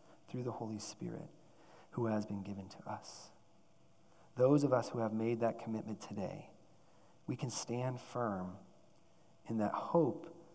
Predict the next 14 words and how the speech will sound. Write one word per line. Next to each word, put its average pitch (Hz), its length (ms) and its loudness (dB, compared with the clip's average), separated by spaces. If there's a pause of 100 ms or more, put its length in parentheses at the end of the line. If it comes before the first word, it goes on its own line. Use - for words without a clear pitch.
(320)
is - 100 -10
coming 101 320 -2
in 95 100 -6
the 98 60 -10
future, - 480 -12 (720)
because - 220 -4
the 101 60 -2
Holy 156 340 6
Spirit 120 440 0
has 98 240 -2
been 98 180 -8
given - 220 -12 (120)
to - 100 -18
you. - 80 -14